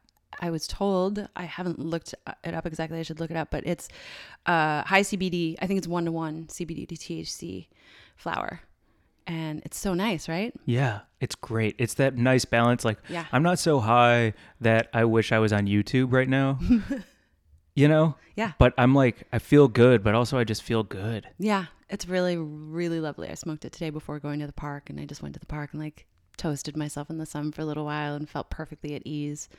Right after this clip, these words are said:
Speaker 2: What grow house is it from? Or what company? Or
Speaker 1: It's
Speaker 2: whatever.
Speaker 1: <laughs> it's from a dispensary,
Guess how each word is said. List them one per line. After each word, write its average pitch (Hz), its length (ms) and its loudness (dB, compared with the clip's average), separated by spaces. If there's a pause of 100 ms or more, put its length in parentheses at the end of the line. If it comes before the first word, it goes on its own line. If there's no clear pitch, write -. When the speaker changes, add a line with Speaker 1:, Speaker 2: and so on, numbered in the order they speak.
(120)
Speaker 2:
What 131 220 6
grow 135 220 4
house 117 300 2
is 104 120 -8
it 104 80 -6
from? 110 320 -6 (180)
Or 131 100 8
what 123 220 8
company? 120 480 4
Or - 80 -2
Speaker 1:
It's 117 80 6
Speaker 2:
whatever. 110 400 6 (100)
Speaker 1:
<laughs> - 100 -20
it's 190 800 2
from 208 160 -4
a 208 60 -2
dispensary, 185 960 0